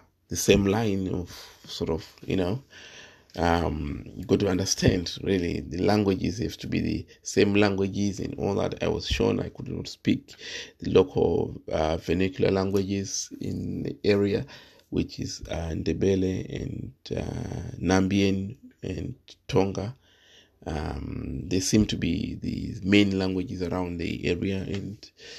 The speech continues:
I was not able to speak any of those, and, um, speak Shona, they could understand it, but there is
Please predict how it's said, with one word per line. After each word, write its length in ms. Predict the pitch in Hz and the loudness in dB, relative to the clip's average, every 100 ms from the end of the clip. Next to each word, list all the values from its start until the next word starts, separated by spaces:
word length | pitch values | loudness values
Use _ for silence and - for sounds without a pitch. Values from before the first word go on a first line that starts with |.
| - - - - - - | -14 -14 -16 -18 -10 2
I 60 | |
was 760 | 90 95 90 101 - - - - - _ _ _ _ _ _ _ _ _ - - - - - - | 4 6 4 -2 -4 -6 -6 -12 -18 _ _ _ _ _ _ _ _ _ -20 -20 -20 -20 -20 -4
not 240 | - 113 | 2 6
able 340 | 107 139 113 101 - _ | 6 6 4 -2 -10 _
to 80 | - | -10
speak 300 | - - 92 | -4 -2 0
any 160 | 95 101 | 2 2
of 100 | 90 | 2
those, 420 | 98 107 - - - | 4 4 0 -4 -4
and, 320 | 95 92 90 - | -2 -2 -6 -6
um, 300 | 92 95 90 | -4 -2 -2
speak 400 | 135 - - 113 | -4 -10 -6 -6
Shona, 420 | - - 123 117 110 | -2 4 4 4 2
they 120 | 101 | -2
could 340 | - - - - - - - | -4 -10 -10 -18 -18 -18 -4
understand 500 | 113 110 - 110 107 | 0 0 0 0 0
it, 180 | - 104 | 0 -2
but 200 | - - | -4 -2
there 100 | 98 | -2
is 320 | 95 - - | -2 -6 -6